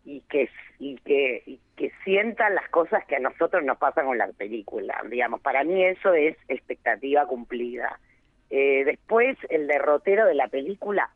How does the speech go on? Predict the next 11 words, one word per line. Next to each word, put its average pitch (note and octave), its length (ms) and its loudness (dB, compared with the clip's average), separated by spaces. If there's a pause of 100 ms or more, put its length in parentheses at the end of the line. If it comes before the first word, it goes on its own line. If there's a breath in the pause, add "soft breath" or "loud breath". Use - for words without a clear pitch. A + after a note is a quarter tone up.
(140)
obvio C#3 600 2
que C3+ 120 -6
todo F#3+ 320 6
lo D#3+ 200 4
que, C3+ 320 0 (500)
em, B2+ 640 -6 (400 loud breath)
que C#3+ 240 -6
obvio G#3 440 4
que E3 160 -2
lo C3+ 200 2
que, C3 260 -4